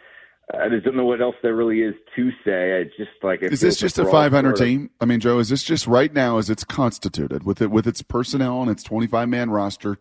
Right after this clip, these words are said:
Speaker 2: today, is this just a team that is gonna sit for the next three, four weeks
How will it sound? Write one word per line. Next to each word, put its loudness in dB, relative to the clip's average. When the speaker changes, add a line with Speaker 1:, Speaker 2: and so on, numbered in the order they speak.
Speaker 2:
today, 0
is -6
this 0
just 0
a -6
team -2
that -2
is -2
gonna 0
sit -2
for -2
the -2
next -4
three, -4
four -4
weeks -2